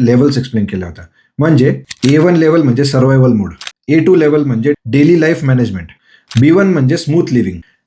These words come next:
बी टू म्हणजे जॉब रेडी, म्हणजे तुम्ही डायरेक्टली एका जॉबसाठी रेडी आहात, आणि सी वन, सी टू म्हणजे एकदम प्रोफेशनल, म्हणजे नेटिव्ह जर्मन स्पीकिंग. माझी प्रॅक्टिकल ॲडवाइस जर घ्याल,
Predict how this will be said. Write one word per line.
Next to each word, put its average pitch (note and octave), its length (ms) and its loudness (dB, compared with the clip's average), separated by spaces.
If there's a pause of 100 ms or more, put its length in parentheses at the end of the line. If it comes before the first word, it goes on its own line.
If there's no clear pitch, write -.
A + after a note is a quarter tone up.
(140)
बी D#3 140 4
टू G3 140 2
म्हणजे D3+ 300 0
जॉब C3+ 340 0
रेडी, G2+ 280 0 (160)
म्हणजे B2 240 -4
तुम्ही C3+ 180 2
डायरेक्टली C3 420 0
एका C#3+ 180 -2
जॉबसाठी B2 640 -4 (320)
रेडी D3 240 2
आहात, - 240 -6 (140)
आणि C3 160 2
सी C#3 220 2
वन, E3+ 220 2
सी D3+ 180 0
टू D#3+ 160 0
म्हणजे C3+ 340 2
एकदम C3 300 0
प्रोफेशनल, A#2+ 480 0
म्हणजे A#2 260 2
नेटिव्ह A#2+ 400 0
जर्मन G2 240 -4
स्पीकिंग. - 480 -6
माझी C#3 200 2
प्रॅक्टिकल D#3 380 0
ॲडवाइस D3+ 340 2
जर C#3+ 120 0
घ्याल, A#2 260 -2